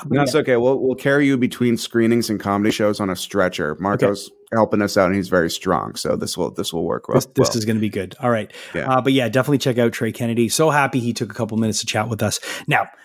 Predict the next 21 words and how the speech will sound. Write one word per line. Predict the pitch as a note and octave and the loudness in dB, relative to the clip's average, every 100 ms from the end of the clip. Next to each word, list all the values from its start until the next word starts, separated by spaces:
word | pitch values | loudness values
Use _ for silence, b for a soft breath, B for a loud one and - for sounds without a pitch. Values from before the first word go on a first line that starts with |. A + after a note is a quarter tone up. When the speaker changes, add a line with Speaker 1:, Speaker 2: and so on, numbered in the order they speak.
| B - | B -2
Speaker 1:
listen, | E3 - A#2 | 0 0 -2
we | B2+ | 0
got | C#3 D#3 | 2 2
another | F3+ E3 | 4 2
guy | D3+ C#3+ | 2 0
that's | B2 | 0
coming | C#3 B2+ | 0 2
on | B2 | 2
here | B2 | 2
right | A#2 B2 C#3 | 4 2 0
now. | A2+ A2+ - b b - | -2 -6 -10 b b -4
Um, | C3 B2+ B2+ - _ - - | 0 2 0 -2 _ -16 -2
it's | C#3+ | 0
crazy | - D3+ C#3+ B2 | 2 2 2 2
because, | A#2+ B2+ A#2+ - b b b | 0 2 0 -2 b b b
and | C#3 | 0
I, | |
and | C3 D3 | 0 2
I, | C3 B2 - - | 2 0 -4 -4
I, | C#3+ C#3+ | -2 0
I | - | 0